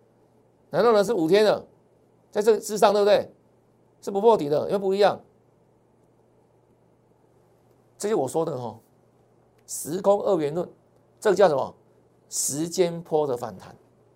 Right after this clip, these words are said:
时间哦，我说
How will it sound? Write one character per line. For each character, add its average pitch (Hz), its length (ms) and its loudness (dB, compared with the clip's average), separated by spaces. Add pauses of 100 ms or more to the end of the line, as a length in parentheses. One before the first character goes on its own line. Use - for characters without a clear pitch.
(1600)
时 147 220 -10
间 170 260 0 (400)
哦， 127 240 -4 (220)
我 117 80 -10
说 170 280 0